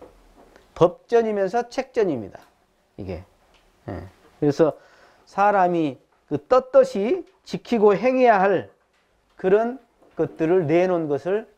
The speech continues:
전이라 그렇게 하지요. 근데 이제 여기에서 또 경론소초가 있어요. 경론소초. 내가 뒤에 이제 좀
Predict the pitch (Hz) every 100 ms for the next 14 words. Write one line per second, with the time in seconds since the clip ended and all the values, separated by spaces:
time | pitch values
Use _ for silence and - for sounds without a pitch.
0 | _ _ _ _ - 143 151 147 139 127
1 | - _ _ _ _ _ _ _ _ _
2 | - _ _ _ - 147 143 117 123 117
3 | 92 _ _ _ _ _ - 233 233 180
4 | 101 _ _ _ _ _ _ 196 214 226
5 | 202 208 262 196 196 233 359 - _ _
6 | _ _ _ _ 247 254 254 - _ _
7 | _ _ _ - 202 262 269 269 262 254
8 | 226 247 - 214 165 143 127 - 151 156
9 | 156 151 143 - 139 - 92 - 120 139
10 | 135 170 160 143 120 131 117